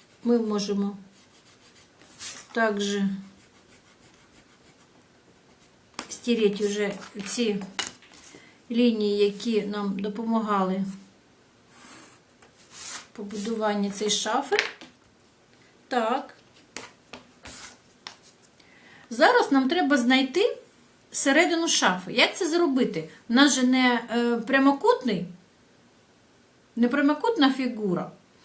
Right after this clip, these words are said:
Вона якась іскажена. Для цього, щоб знайти середину, де в нас буде дверцята, е, відкриватися, ми до, до, повинні соєдинити оці точки між собою.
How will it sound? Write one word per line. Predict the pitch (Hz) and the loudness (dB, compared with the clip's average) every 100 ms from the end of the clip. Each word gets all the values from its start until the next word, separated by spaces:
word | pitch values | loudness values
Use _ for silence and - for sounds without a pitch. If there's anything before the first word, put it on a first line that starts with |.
| - - - - - - | -20 -20 -20 -20 -20 -4
Вона | 226 415 | 2 4
якась | 403 381 392 | 2 2 0
іскажена. | 381 - 370 302 277 196 - - - - - - - - _ | 0 0 0 2 2 2 -2 -6 -16 -20 -20 -20 -20 -20 _
Для | 202 285 | 2 2
цього, | 269 427 453 320 | 6 8 8 4
щоб | 285 | 2
знайти | 262 269 370 415 | 4 4 4 4
середину, | 339 262 240 240 247 240 | 6 6 6 6 4 4
де | 247 | 4
в | 277 | 4
нас | 277 | 4
буде | 247 262 254 | 4 2 2
дверцята, | 247 262 - 226 202 247 | 4 2 2 4 4 4
е, | 254 240 240 233 226 | -2 -4 -2 -4 -4
відкриватися, | 262 254 277 269 269 254 240 226 220 - - - _ _ _ - - - - - - - | -8 -4 -2 4 4 2 -4 -4 -6 -10 -20 -20 _ _ _ -20 -20 -20 -20 -20 -20 2
ми | 233 480 - | 6 6 2
до, | 214 269 | -2 -2
до, | 269 240 254 254 | 0 -2 2 2
повинні | 254 277 330 311 277 247 - - | 2 2 2 4 6 4 2 -4
соєдинити | - 302 262 277 262 240 233 | 0 2 2 2 4 2 2
оці | 233 240 262 233 190 - - _ _ _ _ _ _ | 0 2 2 2 -2 -6 -18 _ _ _ _ _ _
точки | - 392 - 285 | 0 0 2 0
між | 240 - | 2 2
собою. | 247 226 208 170 | 0 0 0 -2